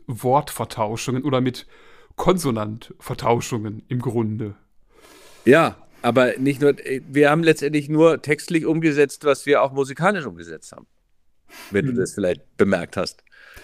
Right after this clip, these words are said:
Speaker 2: Es ist quasi alles umgedreht.
Speaker 1: Ja, ja, Living After Midnight, ne? Zum Beispiel.
Speaker 2: Echt? Okay. <laughs> Ja, aber noch ein anderes. Da ist ja noch ein anderes Lied, was da auch umgedreht ist.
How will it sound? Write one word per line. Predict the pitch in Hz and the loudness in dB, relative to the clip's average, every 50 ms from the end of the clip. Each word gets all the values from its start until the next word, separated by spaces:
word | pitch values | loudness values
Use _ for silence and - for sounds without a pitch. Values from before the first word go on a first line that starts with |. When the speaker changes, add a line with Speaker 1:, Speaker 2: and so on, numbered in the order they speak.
| - | -2
Speaker 2:
Es | - 127 123 | -2 0 0
ist | 160 156 | 0 0
quasi | - 151 151 156 160 | 2 2 4 4 2
alles | 135 120 143 143 | 0 0 0 0
umgedreht. | 143 143 135 123 120 104 85 80 - - _ _ _ _ _ - - - - - - - - - - _ - | 0 0 0 0 0 0 -2 -6 -10 -14 _ _ _ _ _ -20 -18 -16 -16 -16 -18 -18 -20 -20 -20 _ -12
Speaker 1:
Ja, | - | -8
ja, | 185 160 151 160 156 151 143 - - - - 117 117 - | -4 -2 -2 0 -2 -2 -4 -8 -16 -20 -18 -16 -10 -4
Living | 123 151 165 165 156 | -2 0 0 0 2
After | 151 147 - - 135 | 2 2 2 2 0
Midnight, | 139 143 - 120 107 107 104 - | 0 -2 -2 -4 -6 -6 -8 -10
ne? | 156 180 160 131 117 - - - - - - - - - - - _ - - - - - - - - - - - - | -12 -12 -14 -18 -20 -20 -20 -20 -20 -20 -20 -20 -20 -20 -20 -20 _ -20 -20 -20 -20 -20 -20 -20 -20 -20 -20 -20 -8
Zum | - 131 120 | -6 -4 -2
Beispiel. | 113 113 120 120 - - - 135 156 143 - - - - - _ _ _ _ - - - - - - - | 2 2 2 0 0 -4 -10 -12 -12 -14 -16 -20 -20 -20 -20 _ _ _ _ -20 -20 -20 -20 -20 -14 0
Speaker 2:
Echt? | - 117 151 - - - - _ _ _ _ _ _ _ - - - - - 135 - - 262 - - | 2 2 2 2 -2 -10 -20 _ _ _ _ _ _ _ -20 -20 -16 -14 -12 2 4 6 6 8 6
Okay. | 214 - 147 151 - | 6 6 6 4 4
<laughs> | - - 139 - - 117 - - - - - - 196 - - 127 | 2 0 2 2 2 2 2 0 -4 -6 -4 -4 -4 -4 0 2
Ja, | 127 147 | 4 4
aber | 156 165 165 | 6 4 4
noch | 170 165 | 4 2
ein | 170 170 | 2 4
anderes. | 160 190 208 190 135 101 80 - - - - _ | 4 4 4 2 0 0 -4 -6 -12 -20 -12 _
Da | 120 120 | -2 -2
ist | 123 - | 0 2
ja | 175 165 | 2 2
noch | 160 165 170 | 4 4 2
ein | 185 | 4
anderes | 202 208 233 254 254 220 175 - - | 4 4 4 6 6 6 4 2 0
Lied, | 120 107 92 - - _ | -4 -8 -8 -10 -12 _
was | - 117 113 - | -2 -2 -2 0
da | - 131 113 104 | 2 0 2 2
auch | 110 135 117 | 0 0 0
umgedreht | 131 127 113 107 104 107 98 92 82 - | -2 -4 -4 -6 -4 -4 -4 -4 -6 -8
ist. | 67 - - - - | -12 -18 -20 -20 -20